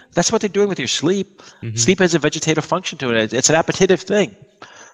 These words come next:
Speaker 1: So you're only sleeping in because you're not getting enough sleep.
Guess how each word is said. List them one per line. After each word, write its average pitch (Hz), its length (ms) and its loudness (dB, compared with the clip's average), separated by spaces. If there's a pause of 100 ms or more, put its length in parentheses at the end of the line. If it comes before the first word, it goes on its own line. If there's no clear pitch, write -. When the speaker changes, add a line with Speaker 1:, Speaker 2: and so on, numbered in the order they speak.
Speaker 1:
So 139 420 -2
you're 156 260 -8
only 220 100 2
sleeping 147 400 2
in 180 140 2
because 120 200 -8
you're 117 140 -4
not - 40 -8
getting 120 200 2
enough 101 180 -2
sleep. - 420 -6